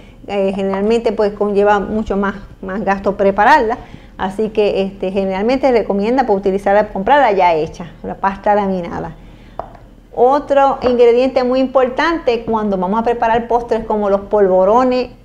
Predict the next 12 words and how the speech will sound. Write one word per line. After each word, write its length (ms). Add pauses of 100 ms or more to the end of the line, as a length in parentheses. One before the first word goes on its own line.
(100)
o 380 (220)
el 200
frosting, 840 (360)
¿verdad? 200
Que 120
le 80
vamos 380 (300)
a 140
colocar 380
a 100
nuestros 460
pasteles 640